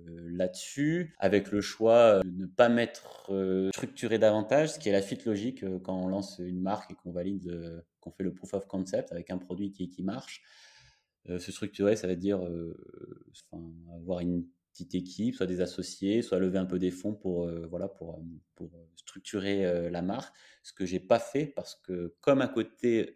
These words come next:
j'écrivais, et là, c'était les limites, du coup, de, de se, de lancer sa marque en faisant autre chose.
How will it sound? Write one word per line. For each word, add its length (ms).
j'écrivais, 800
et 80
là, 120
c'était 420
les 160
limites, 340
du 120
coup, 180
de, 400
de 80
se, 220
de 420
lancer 320
sa 160
marque 400
en 80
faisant 380
autre 120
chose. 380